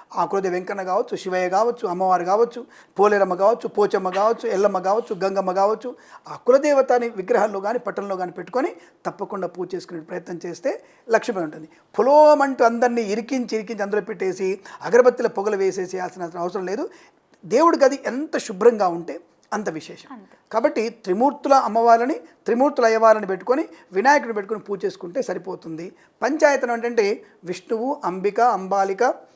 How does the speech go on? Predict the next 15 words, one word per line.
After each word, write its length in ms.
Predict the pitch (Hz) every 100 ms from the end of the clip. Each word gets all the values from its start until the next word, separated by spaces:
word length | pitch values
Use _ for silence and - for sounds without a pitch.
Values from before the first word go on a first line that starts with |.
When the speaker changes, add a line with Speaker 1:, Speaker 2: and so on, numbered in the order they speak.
| _
Speaker 1:
సూర్యుడు, 520 | - 202 214 214 311 - - _ -
గణపతి, 340 | 202 196 190 -
ఇవి 120 | 254
ఐదుగురిని 560 | 233 214 240 262 359 339 -
పంచా-, 260 | 202 208 185
శివ 140 | 214
పంచ-, 280 | 220 190 -
విష్ణు 240 | 202 -
పంచాయతనం. 480 | 214 185 180 175 175 - - _
శివ 140 | - 277
పంచాయతనంలో 440 | 285 262 254 254
శివలింగము, 640 | 220 220 240 233 240 277 277
అమ్మవారు, 540 | 196 214 220 214 247
సూర్యుడు, 540 | 247 196 208 214 220 285 - _ _ _ _ _ _ _ 196
గణపతి, 480 | 190 208 202 233 254